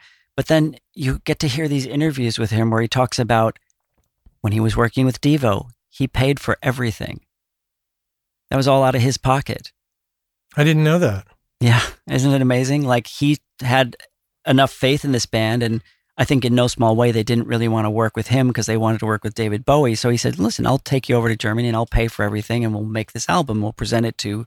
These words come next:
Speaker 1: Warner Brothers and see what they think." And the guy probably, at that point in his life, probably didn't have very much money at all, you know, in his account, but this was the sort of risks he was taking. So I feel like I've been pushed into that position a little bit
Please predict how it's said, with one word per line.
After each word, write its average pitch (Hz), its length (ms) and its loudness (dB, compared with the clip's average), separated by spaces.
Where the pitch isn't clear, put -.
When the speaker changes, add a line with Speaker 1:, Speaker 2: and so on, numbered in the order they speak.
Speaker 1:
Warner 110 280 0
Brothers 110 240 0
and 110 100 -4
see - 120 -6
what 113 140 -4
they 107 120 -4
think." - 440 -6
And 123 140 0
the 131 60 2
guy 160 200 2
probably, 123 680 0
at - 140 -4
that 131 180 0
point 151 200 4
in 131 60 -4
his 139 160 -2
life, 147 300 0
probably 151 220 -2
didn't 151 180 -2
have 156 300 -2
very 135 300 0
much 147 240 0
money 139 260 2
at 113 60 2
all, 131 480 -2
you 123 80 -2
know, 104 200 -2
in 135 120 -2
his 117 140 0
account, 131 420 -2
but 110 160 -6
this 127 220 -2
was 123 80 -6
the 113 100 -6
sort 120 160 -2
of 107 60 -8
risks 123 360 -6
he 113 80 -6
was 101 140 -6
taking. 113 540 -8
So 147 160 -2
I 135 120 -2
feel 185 220 -2
like 143 420 0
I've 151 180 2
been 139 240 2
pushed - 280 -4
into 131 180 0
that 120 240 2
position 110 400 -4
a 104 40 -4
little 104 180 -4
bit 101 320 -8